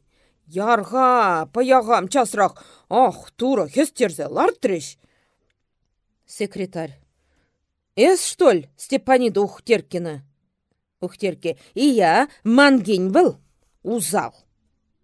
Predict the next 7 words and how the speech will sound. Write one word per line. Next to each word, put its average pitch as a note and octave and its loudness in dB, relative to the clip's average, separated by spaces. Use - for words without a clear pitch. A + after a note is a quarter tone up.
Мировай. D3+ -8
«Не F#3 -2
разговаривать». A3+ 4
Ухтерке. D#3 -10
«Не D4 -8
расковару». C#4+ -6
Сабани. C#3+ -14